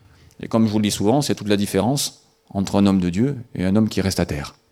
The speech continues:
C'est que l'homme de Dieu, il chute. Mais il se relève.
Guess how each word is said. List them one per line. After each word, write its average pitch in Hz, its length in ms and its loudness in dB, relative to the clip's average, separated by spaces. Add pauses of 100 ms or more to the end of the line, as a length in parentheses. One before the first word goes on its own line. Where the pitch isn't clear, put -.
(640)
C'est - 120 -6
que - 100 0
l'homme 104 180 8
de 92 100 4
Dieu, 110 160 4
il 123 40 4
chute. - 360 -8 (2000)
Mais 95 100 0
il 92 80 2
se - 140 -4
relève. 76 340 -8